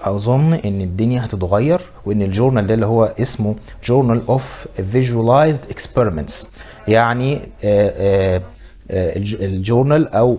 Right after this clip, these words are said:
جريدة الفيجوالايزد اكسبيرمنت او التجارب المتلفزة او التجارب، آه، ال-، اللي موجودة على او اللي منشورة على هيئة،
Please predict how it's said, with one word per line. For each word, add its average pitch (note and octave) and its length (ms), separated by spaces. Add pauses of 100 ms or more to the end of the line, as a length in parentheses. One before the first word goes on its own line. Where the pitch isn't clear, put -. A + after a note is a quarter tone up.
(100)
جريدة G#2 640 (480)
الفيجوالايزد A#2 800
اكسبيرمنت C3+ 640
او C3+ 340 (180)
التجارب A#2+ 1200 (360)
المتلفزة B2+ 960
او G#2+ 200
التجارب، C3 600 (420)
آه، G#2 260 (320)
ال-، G#2 340
اللي G2+ 240
موجودة G#2+ 460
على G#2+ 240
او G2+ 300
اللي G#2 100
منشورة A#2 400
على G#2 160
هيئة، A2+ 360